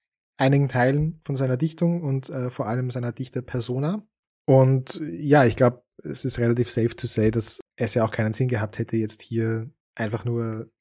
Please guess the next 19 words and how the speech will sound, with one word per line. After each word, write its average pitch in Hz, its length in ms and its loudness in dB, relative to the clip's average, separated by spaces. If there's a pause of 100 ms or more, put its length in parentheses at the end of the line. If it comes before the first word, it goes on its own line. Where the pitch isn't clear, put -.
die 117 80 -4
Facts, - 420 -2
die 117 120 0
in 117 100 -2
jeder 117 180 -4
Literaturgeschichte 120 680 -4
stehen, 120 520 -4 (360)
abzuklappern 139 840 2
und 123 320 -8
darüber 123 160 0
zu 123 100 -8
sprechen, 123 260 -2
wer 123 80 2
die, 151 140 0
welche 127 180 0
Dinge 131 200 6
er 120 120 6
gut 175 220 4
kann. 165 380 2